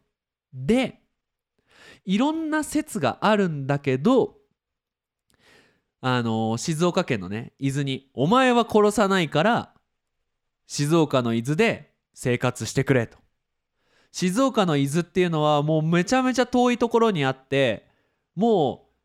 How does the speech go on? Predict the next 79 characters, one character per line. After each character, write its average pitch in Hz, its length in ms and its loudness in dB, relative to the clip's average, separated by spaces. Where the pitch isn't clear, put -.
う - 40 -6
平 240 360 2
清 233 240 0
盛 233 200 0
的 226 240 -6
に 233 120 -2
は、 233 320 2
「も 185 160 0
う 131 60 0
伊 123 140 0
豆 190 200 -2
に 311 120 -4
送 339 240 0
っ - 20 -20
た 359 200 -2
ら 277 100 2
も 139 140 -2
う 117 40 -2
死 180 260 -6
ん 233 220 -4
だ 262 140 0
の 294 140 -4
と 131 140 -2
も 101 280 -4
同 202 280 -2
じ 220 100 -6
だ」 247 140 -2
と、 104 180 -6
「も 208 220 2
う - 20 -2
何 143 240 0
に 175 80 -2
も 202 140 -2
で 208 120 2
き 226 120 -6
ね 302 80 -4
え 320 40 -4
だ 202 140 2
ろ 110 120 0
う」 87 120 -6
っ - 300 -20
て 185 80 2
い 214 120 0
う 220 120 0
ふ 254 160 -2
う 233 80 -2
に 233 300 -8
考 135 280 -2
え 131 80 0
て - 180 -8
い 110 60 -6
た 117 120 0
そ 123 160 -4
う 104 40 -6
な 85 100 -10
ん - 20 -16
で - 80 -16
す - 80 -20
ね。 180 240 -8
で、 170 300 2
こ 247 140 2
れ 294 100 4
が 302 120 2
一 339 200 0
つ 175 140 -8
の 147 380 0
こ 185 100 -2
の 190 140 2
時 180 120 -4
代 190 200 2
の 180 180 0
歴 151 320 0
史 220 160 -2
ミ 202 180 -2
ス 220 80 -10
テ 123 160 -2
リ 98 160 -4
ー - 20 -10
で、 131 280 -2